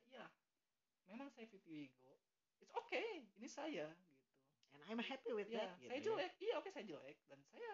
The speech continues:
Speaker 1: tidak masalah buat Anda gitu kan. Dan itulah sembuh di sana gitu.
Speaker 2: Ah iya, semuanya berulang dari, eh, apa, berawal dari sana ya.
Speaker 1: Iya.
Speaker 2: Jadi kalau misalnya disimpulkan sebenarnya, eh, pertama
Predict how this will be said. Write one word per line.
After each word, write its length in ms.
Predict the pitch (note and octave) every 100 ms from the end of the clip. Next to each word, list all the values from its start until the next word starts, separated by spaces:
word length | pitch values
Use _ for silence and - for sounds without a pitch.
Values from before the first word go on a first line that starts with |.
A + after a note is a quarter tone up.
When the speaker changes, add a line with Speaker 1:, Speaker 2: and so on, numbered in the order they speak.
| E4+
Speaker 1:
tidak 220 | G3 D#3+
masalah 300 | E3 - G#3+
buat 140 | C#3+ C#3
Anda 240 | - C#3+ B2+
gitu 180 | - _ _
kan. 80 | A2 _ _ _ _
Dan 100 | _
itulah 320 | F#3+ A#3 F3+
sembuh 300 | - D#3+ C#3+
di 80 | C3
sana 240 | - - _
gitu. 320 | _ _ _ _ _ _ _ _ A#2+
Speaker 2:
Ah 120 | C#3+ D3+
iya, 240 | A#2+ G#2+
semuanya 320 | G#2 G#2+ A2
berulang 320 | G#2+ G#2+ G#2 G#2
dari, 240 | G2 _ G#2
eh, 80 | F#2+
apa, 240 | F#2 _ _
berawal 320 | G#2+ A2 A#2
dari 240 | A2+ A2+
sana 240 | G#2+ G#2 G2+
ya. 160 | F2+ F#2+ _ _ C#3+
Speaker 1:
Iya. 120 | B2 -
Speaker 2:
Jadi 80 | B2+
kalau 240 | C#3 C3
misalnya 240 | B2 B2+ B2
disimpulkan 480 | C3 A#2+ B2 D3+
sebenarnya, 560 | D#3+ - A2+ G2+ B2 D#3+ - _ _ _ _ -
eh, 880 | A2 G#2+ G#2+ A2 G#2+ G#2+ G#2 G#2 G#2
pertama 560 | - A#2 A#2 A#2+ C#3